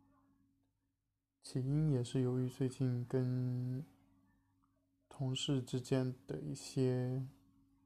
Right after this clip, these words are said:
小摩擦，让我在考虑一些事情吧。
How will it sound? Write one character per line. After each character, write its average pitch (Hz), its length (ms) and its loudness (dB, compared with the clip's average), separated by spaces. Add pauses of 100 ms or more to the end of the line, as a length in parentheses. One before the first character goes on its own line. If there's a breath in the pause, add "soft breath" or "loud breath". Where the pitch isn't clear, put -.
(360)
小 - 320 -4
摩 131 260 0
擦， 147 320 2 (1600 soft breath)
让 135 220 -4
我 127 60 -6
在 131 220 -2
考 127 320 -8
虑 131 800 -2 (920)
一 143 120 -8
些 127 680 -4 (3250)
事 - 200 -8
情 123 260 -8
吧。 - 160 -16